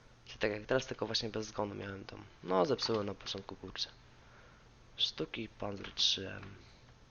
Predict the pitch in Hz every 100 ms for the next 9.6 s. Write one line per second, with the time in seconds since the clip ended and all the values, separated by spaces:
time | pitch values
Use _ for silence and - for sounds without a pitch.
0 | - - - 110 123 120 113 - 95 -
1 | 104 104 - - - 104 - 107 90 -
2 | - 92 - 95 - 104 - - - -
3 | - - 101 101 98 98 - - 151 -
4 | - - - - - - - - - -
5 | - - - - 107 107 101 104 104 107
6 | 104 104 127 - - - - - - -
7 | - - - - - - - - - 104
8 | 117 - - - 123 - - 120 120 -
9 | 117 113 117 - - -